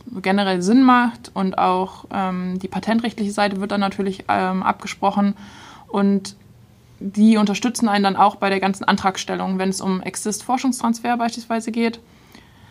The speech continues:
Wir haben aber auch zum Beispiel Unterstützung bekommen, als es dann darum ging, ähm, Investoren zu suchen. Also zum Beispiel auch die ersten Pitch-Übungen,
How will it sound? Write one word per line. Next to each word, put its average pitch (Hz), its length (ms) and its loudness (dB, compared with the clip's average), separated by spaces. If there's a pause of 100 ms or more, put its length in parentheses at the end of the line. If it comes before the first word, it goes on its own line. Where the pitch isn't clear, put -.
(480)
Wir 208 160 2
haben 214 120 6
aber 208 200 6
auch 202 160 4
zum 220 120 2
Beispiel 208 240 2
Unterstützung 214 540 2
bekommen, 202 580 4
als 196 260 0
es 185 60 -8
dann 190 160 2
darum 196 280 4
ging, 190 380 0 (160)
ähm, 185 640 -4 (200)
Investoren 202 560 2
zu 185 140 -6
suchen. 185 480 -4 (100)
Also 202 220 2
zum 214 120 4
Beispiel 214 260 4
auch 196 100 2
die - 120 -2
ersten 208 340 4
Pitch-Übungen, 233 920 4